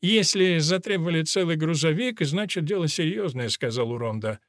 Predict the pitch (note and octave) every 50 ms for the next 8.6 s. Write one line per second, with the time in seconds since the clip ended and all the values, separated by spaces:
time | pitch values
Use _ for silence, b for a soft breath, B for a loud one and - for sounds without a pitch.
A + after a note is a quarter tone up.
0 | _ _ _ _ - A#2+ C#3 D3+ D3 D#3+ E3 D#3+ D3+ C3+ - - D3 A#2+ A#2+ C3+
1 | B2+ A#2 A#2+ B2 A#2+ A#2 - C#3+ B2 A2+ A2+ A2 - - G#3 F#3+ G3 F3+ F3 -
2 | F#3 F3+ F3+ E3 F3 D#3 - G#3+ F#3+ E3+ - - - E3 E3+ F3 F3+ F#3 F3+ F3+
3 | E3 F3 E3+ E3+ E3 - G3 F#3+ F3 - - - B2 G2 F2+ - B B B B
4 | B D3 F3 G3+ F#3+ F#3+ G#3 E3 - G#3+ F#3 - - A3 G3 F#3+ F3 - - G3+
5 | G#3 G3 - - F#3+ F#3 F3+ F3+ F#3 F#3 F3 D#3+ F#3+ F#3 F#3+ G3 F3+ D3 C#3 C#3
6 | C3+ C3 C3+ C3 C3 C3 A#2+ A#2+ - _ _ _ _ _ _ _ _ _ A#2+ A2
7 | A#2+ A2+ A2 A#3 A#3 A#3 A#3 E3+ - _ _ - - - - G#2+ G#2 A2 A2+ G#2
8 | G#2 - - A#2 G#2 G2+ G2+ F#2+ - - -